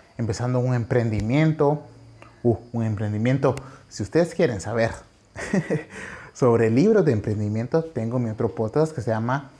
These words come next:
Podcast Resúmenes de Libros. Y precisamente en este momento estamos viendo libros de emprendimiento. Y al final vamos a hacer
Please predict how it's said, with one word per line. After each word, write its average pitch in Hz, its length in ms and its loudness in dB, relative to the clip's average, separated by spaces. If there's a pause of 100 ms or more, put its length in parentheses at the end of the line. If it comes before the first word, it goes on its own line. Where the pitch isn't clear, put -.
(500)
Podcast 139 840 4 (120)
Resúmenes 123 540 2
de 139 100 6
Libros. 175 420 4 (320)
Y 143 120 2
precisamente 156 680 4
en 131 120 -2
este 170 180 2
momento 113 440 -2
estamos 127 440 0
viendo 165 400 0 (720)
libros 147 380 4
de 147 60 4
emprendimiento. 110 640 -2
Y 113 100 0
al 110 100 2
final 135 380 0
vamos 156 320 2
a 135 40 0
hacer 143 360 -2